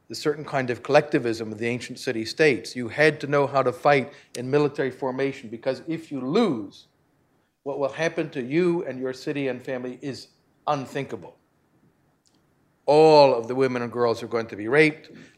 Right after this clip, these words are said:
led off into slavery. The boys will often be castrated to be servants in the homes of the rich or sent off to die in the mines. The men will be sent off to the silver mines, and your city is wiped out. That's what it meant to lose a war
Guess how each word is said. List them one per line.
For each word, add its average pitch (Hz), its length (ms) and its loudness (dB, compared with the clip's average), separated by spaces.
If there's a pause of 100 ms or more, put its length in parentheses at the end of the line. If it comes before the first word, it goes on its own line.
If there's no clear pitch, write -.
led 147 240 6
off 135 320 4
into 117 260 -6
slavery. 143 720 2 (300)
The - 80 -10
boys 143 480 4
will 117 160 -2
often 123 460 0
be 113 320 -6 (120)
castrated 147 920 0 (140)
to 123 60 -12
be 104 260 -10
servants 147 520 2
in 131 60 -8
the 117 100 -6
homes 143 320 0
of 139 80 -2
the 127 80 -2
rich 139 380 -2 (340)
or 139 180 0
sent 135 320 -6
off 123 360 0
to 131 80 -12
die 123 480 0
in 104 140 -10
the 101 60 -12
mines. 143 540 0 (280)
The 123 100 -6
men 139 260 0
will 131 80 -2
be 123 140 -4
sent 123 320 -6
off 110 200 -2
to 123 100 -2
the 107 100 -8
silver 120 340 -2
mines, 113 320 -4 (240)
and 135 140 -10
your 127 100 -2
city 110 300 -10
is 101 120 -10
wiped 98 280 -12
out. - 180 -20 (480)
That's 131 240 -2
what 139 80 -2
it 113 100 -8
meant 135 320 -2
to - 60 -14
lose 117 340 -6
a 113 60 -6
war 104 400 -6